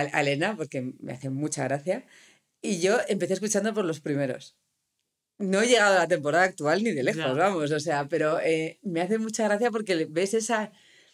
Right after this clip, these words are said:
Speaker 1: ese de, pongo el micro y digo lo que sea porque todavía no soy consciente de dónde va
Speaker 2: <laughs>
Speaker 1: esto. <laughs> Y Chris también, sus primeros podcasts, eh, son magníficos, los de Belén Canalejo, cuando eran sus primeros podcasts. Bueno, es que muchísima gente que ha pasado por aquí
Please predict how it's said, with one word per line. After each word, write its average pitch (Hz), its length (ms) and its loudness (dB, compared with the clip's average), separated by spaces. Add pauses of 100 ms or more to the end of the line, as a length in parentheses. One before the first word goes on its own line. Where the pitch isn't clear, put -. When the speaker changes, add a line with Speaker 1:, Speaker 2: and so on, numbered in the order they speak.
(160)
Speaker 1:
ese 196 200 2
de, - 240 -2
pongo 233 240 0
el 254 100 2
micro 294 400 0
y 233 80 0
digo 214 180 2
lo 262 120 2
que 247 100 2
sea 233 220 2
porque 254 200 -4
todavía 190 240 4
no 262 80 4
soy 247 160 0
consciente 220 640 4
de 214 120 6
dónde 214 260 6
va 180 180 6
Speaker 2:
<laughs> - 0 -
Speaker 1:
esto. 214 280 2
<laughs> 294 580 2 (440)
Y 226 140 -2
Chris 220 260 -2
también, 185 360 2
sus 156 180 -2
primeros 165 420 0
podcasts, 180 560 0
eh, 143 440 0
son 151 140 -4
magníficos, 143 580 -2
los 139 140 0
de 139 120 -2
Belén 143 200 0
Canalejo, 156 540 0
cuando 143 180 -2
eran 151 120 -2
sus 151 120 -12
primeros 147 380 -4
podcasts. 151 400 -2
Bueno, 180 100 0
es 180 80 -8
que 240 160 -2 (320)
muchísima 190 420 -2
gente 226 200 -2
que 220 60 0
ha 196 40 -4
pasado 190 340 0
por 175 120 -2
aquí 156 420 -4